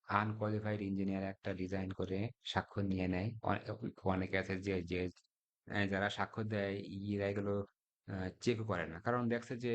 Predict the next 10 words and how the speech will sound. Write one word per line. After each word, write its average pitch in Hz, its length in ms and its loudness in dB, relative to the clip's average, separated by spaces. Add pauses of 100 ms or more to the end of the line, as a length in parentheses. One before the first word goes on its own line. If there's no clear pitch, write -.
আসলে 113 360 -4
গভর্নমেন্ট 110 540 0
তো 117 100 0
ওদেরকে 107 360 -2
আসলে 104 380 -2
ত-, 104 200 -6
উম, 107 300 -4
মানে, 101 180 2
ধরে 101 320 2
না। 82 160 0